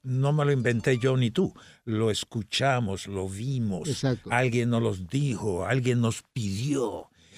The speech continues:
Speaker 1: Yo me acuerdo cuando tú y yo visitamos Pepsi Cola, que yo tenía, tú y yo teníamos unas laptops que se le quitaba la tapa y se ponía encima de un overhead y se proyectaba, lo que hoy en día es facilísimo hacer, pero en aquel entonces era casi imposible.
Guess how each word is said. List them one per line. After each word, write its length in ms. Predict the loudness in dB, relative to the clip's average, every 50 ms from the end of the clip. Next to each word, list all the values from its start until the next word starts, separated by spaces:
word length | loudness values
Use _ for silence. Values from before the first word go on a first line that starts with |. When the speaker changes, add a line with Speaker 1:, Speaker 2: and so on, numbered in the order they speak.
| -20 -10 -4
Speaker 1:
Yo 80 | 0 2
me 80 | 2
acuerdo 300 | 4 4 4 4 4 4
cuando 180 | 4 4 2 4
tú 100 | 2 2
y 60 | 4
yo 120 | 4 4 4
visitamos 460 | 4 2 0 0 2 2 2 2 2
Pepsi 260 | 2 0 0 0 -2
Cola, 320 | 0 2 0 2 0 -2 -4 -6 -18 -20 -20 _ _ -4
que 100 | -4 -2
yo 140 | -2 0
tenía, 340 | 0 2 2 2 4 2 2
tú 140 | 2 2 0
y 40 | 2
yo 120 | 2 0
teníamos 320 | 2 2 2 2 4 4 4
unas 180 | 4 4 2
laptops 540 | 2 2 2 2 0 0 -2 -2 -2 -2 -4
que 100 | -4 -2
se 140 | 0 0 0
le 80 | 0 0
quitaba 320 | -2 -2 0 0 2 2
la 140 | 2 0 0
tapa 400 | 2 2 0 0 2 0 0 0
y 20 |
se 140 | 0 -2 -2
ponía 220 | -2 0 0 0 0
encima 380 | -2 -2 0 0 2 2 2
de 120 | 2 2 2
un 120 | 2 2
overhead 640 | 2 0 2 2 0 0 2 2 2 4 4 2 0 -2
y 80 | -4
se 160 | -4 -6 -6
proyectaba, 800 | -4 -4 -4 -4 -2 -4 -6 -6 -4 -2 0 0 2 2 0 0 -2 -4 -12 -14 -14 -12 -6
lo 120 | -6 -4
que 100 | -2 0
hoy 140 | 0 2 2
en 140 | 2 2 2
día 300 | 2 4 4 4 4 2
es 120 | 0 0
facilísimo 460 | -2 -4 -2 -2 -2 -4 -2 -2 -2
hacer, 220 | -2 0 0 -2 0
pero 160 | 0 -2 -4
en 20 |
aquel 160 | -2 -2 -2 -2
entonces 320 | -2 -2 -2 -4 -2 -2
era 120 | -4 -2
casi 220 | -2 -2 -4 -2 -4
imposible. 540 | -6 -4 -6 -8 -8 -8 -12 -12 -14 -20